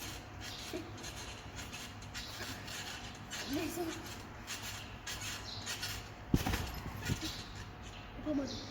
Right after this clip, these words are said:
Neyse. Evet. Trambolinle videoyu bitiriyoruz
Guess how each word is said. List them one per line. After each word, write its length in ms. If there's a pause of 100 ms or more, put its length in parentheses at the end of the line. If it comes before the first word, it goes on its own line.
(1300)
Neyse. 420 (920)
Evet. 420 (1300)
Trambolinle 840 (800)
videoyu 440
bitiriyoruz 680